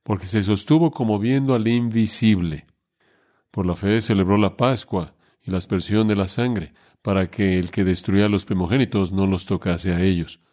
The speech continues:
Por la fe pasaron el mar Rojo como por tierra seca, e intentando los egipcios hacer lo mismo, fueron ahogados".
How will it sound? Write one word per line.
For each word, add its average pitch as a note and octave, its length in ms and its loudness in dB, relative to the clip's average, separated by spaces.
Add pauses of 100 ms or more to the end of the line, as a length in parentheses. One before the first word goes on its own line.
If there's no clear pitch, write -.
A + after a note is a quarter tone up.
(680)
Por G#2 120 -4
la F#2 140 0
fe A2+ 240 2
pasaron A2 400 0
el F#2+ 80 0
mar G2+ 200 0
Rojo A2+ 360 -2
como F2+ 240 -4
por F2+ 180 -4
tierra G2+ 300 0
seca, G2+ 560 -2 (1040)
e F#2 80 -6
intentando F#2 600 0
los G2 220 0
egipcios G2+ 580 0
hacer G2 360 0
lo G2 180 0
mismo, G2 720 0 (240)
fueron F2+ 680 -2 (360)
ahogados". F2 920 -4